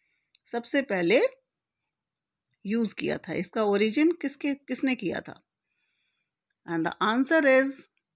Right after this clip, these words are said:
Franklin D Roosevelt। He was United States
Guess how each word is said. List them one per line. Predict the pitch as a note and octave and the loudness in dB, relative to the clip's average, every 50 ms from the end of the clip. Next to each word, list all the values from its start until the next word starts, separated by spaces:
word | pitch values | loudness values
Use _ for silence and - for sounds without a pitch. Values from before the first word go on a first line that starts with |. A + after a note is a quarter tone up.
| _ _ _ _ _ _ _ | _ _ _ _ _ _ _
Franklin | _ - - - A#3+ A#3+ B3 C4 C4+ C#4+ C#4+ D4 D4+ D4+ C4+ G3 | _ -18 -4 0 2 4 4 2 0 0 2 4 6 4 4 4
D | E3+ G3+ G3+ G#3+ A3 A3+ | 2 -2 -2 0 0 0
Roosevelt। | G3 F3+ F3 E3+ E3+ D#3+ F3 E3 D#3 E3 - - - - - _ - - - - _ _ _ _ _ _ _ _ _ _ _ _ _ _ _ _ _ _ _ _ _ _ _ _ _ _ _ _ _ _ _ _ _ _ _ _ | 0 0 0 0 0 2 0 0 0 -2 -8 -8 -12 -14 -18 _ -18 -20 -20 -20 _ _ _ _ _ _ _ _ _ _ _ _ _ _ _ _ _ _ _ _ _ _ _ _ _ _ _ _ _ _ _ _ _ _ _ _
He | _ - G3 F#3+ | _ -4 -4 -2
was | F#3 F#3 F3 F3+ G#3 B3 A#3 - G3+ | 0 0 2 2 2 0 0 0 -2
United | G3 G#3 A3 A#3 B3 C4 B3 C#4+ C#4 - | 0 2 2 2 2 2 2 2 0 0
States | - - - - F3+ F#3+ G3 G3+ G#3+ _ - - - - - - | -2 -8 -4 -2 0 2 2 0 0 _ -6 -8 -6 -6 -6 -8